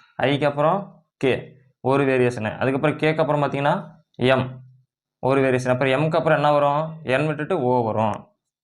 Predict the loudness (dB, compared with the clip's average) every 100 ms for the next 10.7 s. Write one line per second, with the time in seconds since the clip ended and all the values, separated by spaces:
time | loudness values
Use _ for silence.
0 | _ _ _ _ _ _ -4 -2 2 2
1 | 0 -4 -6 -4 -4 -6 -10 _ _ -14
2 | -2 0 2 0 0 0 0 0 0 0
3 | -2 -2 -2 -2 -4 -6 -2 0 -2 -6
4 | _ _ _ _ -2 0 2 2 2 2
5 | 4 4 2 0 -4 -4 -8 _ -6 0
6 | 0 2 2 0 0 -2 -2 -10 -4 0
7 | 2 0 -2 -10 -20 _ _ _ _ -2
8 | 0 0 -4 -4 0 2 0 2 2 2
9 | 0 -2 0 0 -2 -2 0 2 2 2
10 | 2 0 0 -2 0 0 0